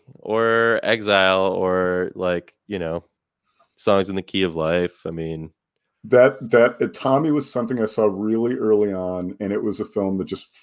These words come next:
Speaker 2: freaked me out, and I loved it, but I was like, I had no idea what was happening. No idea
Speaker 1: Yeah.
Speaker 2: what was happening, but it was, and again, if you haven't seen it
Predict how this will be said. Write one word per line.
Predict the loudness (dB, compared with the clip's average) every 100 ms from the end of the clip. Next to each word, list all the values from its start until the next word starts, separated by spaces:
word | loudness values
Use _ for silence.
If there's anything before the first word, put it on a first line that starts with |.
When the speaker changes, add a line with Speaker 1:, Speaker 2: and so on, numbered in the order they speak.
| -4
Speaker 2:
freaked | 2 2 2
me | -2 0
out, | -2 -4 -4
and | 0
I |
loved | 4 4 4
it, | -4 -8 -2
but | 2
I | 4
was | 4
like, | 2 2 0
I | -2
had | 0
no | 2 2 2
idea | 2 2
what | 0
was | -2
happening. | -2 -2 -6 -20 _ _ _ _ 0
No | 4 6 8
idea | 8
Speaker 1:
Yeah. |
Speaker 2:
what | 6
was | 4
happening, | 2 0 -2
but | 2
it | 2
was, | 0 -4 -20 -20 _ _ -2
and | 2
again, | 4 6 4 2 -2 -4
if | 4
you |
haven't | 4 4
seen | 0 0 2
it | 0